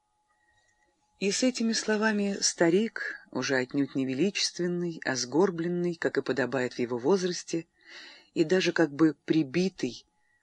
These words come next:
заковылял прочь и медленно поднялся по лестнице на второй этаж, где находился его рабочий кабинет.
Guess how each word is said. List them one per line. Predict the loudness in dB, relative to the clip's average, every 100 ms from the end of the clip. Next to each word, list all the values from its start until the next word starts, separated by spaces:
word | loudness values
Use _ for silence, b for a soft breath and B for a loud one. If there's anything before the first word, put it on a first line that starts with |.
| _ -2
заковылял | 0 2 2 2 2
прочь | 0 2 4 2 0 -8 -10 _ _ _ _ _
и | 0 4
медленно | 4 4 2 0 0
поднялся | 2 2 4 0 2 -2
по | 0 2
лестнице | 4 4 2 -4 -4
на | -4
второй | -4 -4 -2 -2 -4
этаж, | -2 -2 -2 -6 -10 b b b -14
где | -6 -2
находился | -2 -2 0 2 0 0
его | -2 -2
рабочий | -4 -2 -4 -4 -6
кабинет. | -6 -6 -6 -6 -10 -14